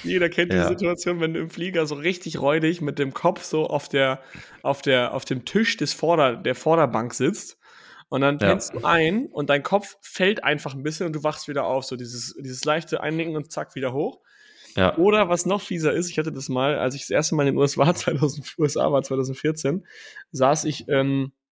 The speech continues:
Speaker 1: hatte ich den Worst-Case-Platz, den man sich nur vorstellen kann. Ich saß in der Mitte, das sind ja immer so vier Plätze, und dann in diesen vier Plätzen nochmal in der Mitte. Und, äh, links von mir war halt mein Kumpel und rechts von mir war einfach so ein richtig, richtig,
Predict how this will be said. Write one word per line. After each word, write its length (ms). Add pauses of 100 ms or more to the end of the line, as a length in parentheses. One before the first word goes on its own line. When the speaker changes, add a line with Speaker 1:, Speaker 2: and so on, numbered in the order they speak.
(600)
Speaker 1:
hatte 160
ich 80
den 200
Worst-Case-Platz, 920
den 120
man 80
sich 120
nur 80
vorstellen 440
kann. 240
Ich 80
saß 240
in 100
der 100
Mitte, 380
das 100
sind 100
ja 80
immer 140
so 80
vier 220
Plätze, 540 (680)
und 120
dann 200
in 180
diesen 200
vier 140
Plätzen 400
nochmal 380
in 100
der 100
Mitte. 340
Und, 300
äh, 380
links 300
von 120
mir 140
war 120
halt 100
mein 120
Kumpel 280
und 80
rechts 320
von 100
mir 140
war 80
einfach 140
so 120
ein 60
richtig, 640
richtig, 560